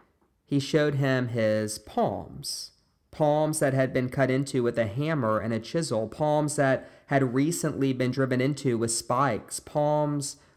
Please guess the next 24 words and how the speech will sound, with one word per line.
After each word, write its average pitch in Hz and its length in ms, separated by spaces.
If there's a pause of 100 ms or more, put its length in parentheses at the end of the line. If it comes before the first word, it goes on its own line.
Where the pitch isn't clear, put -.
(180)
that 131 200
had 117 360
been 110 560 (460)
engraved. 117 1080 (500)
"Thomas," 139 600
he 117 120
said, 104 540 (260)
"here 123 800
is 131 240
your 113 220
assurance. 113 960 (300)
I 127 80
will 131 140
never 135 280
leave 147 360
you 156 260
or 117 180
forsake 131 640
you. 131 340 (300)
Your 131 160
name 139 560
is - 160
engraved 113 800
on 107 580